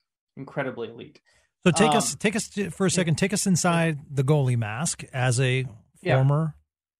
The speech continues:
Speaker 2: slash current rec goalie.
Speaker 1: <laughs>
Speaker 2: Um, when you know you're opposing, I mean, 'cause
Speaker 1: Yeah.
Speaker 2: obviously it's not like you're dropping the face off and you're going at it, you know, but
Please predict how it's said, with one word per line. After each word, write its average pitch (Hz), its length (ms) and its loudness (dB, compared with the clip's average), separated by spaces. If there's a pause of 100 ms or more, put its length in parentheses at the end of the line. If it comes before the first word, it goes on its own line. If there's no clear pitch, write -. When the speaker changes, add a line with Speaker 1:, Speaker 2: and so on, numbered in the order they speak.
(140)
Speaker 2:
slash 127 380 -2
current 147 360 2
rec 131 340 -4 (120)
goalie. 120 420 -2 (340)
Speaker 1:
<laughs> 160 280 -8
Speaker 2:
Um, 139 500 4 (1800)
when 196 440 4
you 220 120 4
know 220 240 2
you're 226 320 0
opposing, 160 800 0
I 151 60 -6
mean, 156 380 0 (100)
'cause 160 280 0 (260)
Speaker 1:
Yeah. 151 240 -6 (100)
Speaker 2:
obviously 180 480 2
it's 160 160 0
not 160 180 2
like 156 160 0
you're 139 80 -2
dropping 139 360 0
the 131 80 2
face 147 300 0
off 131 280 0
and 127 100 0
you're 120 80 0
going 135 300 0
at 143 240 2
it, 107 160 -8 (480)
you 131 80 4
know, 135 260 2
but 160 460 0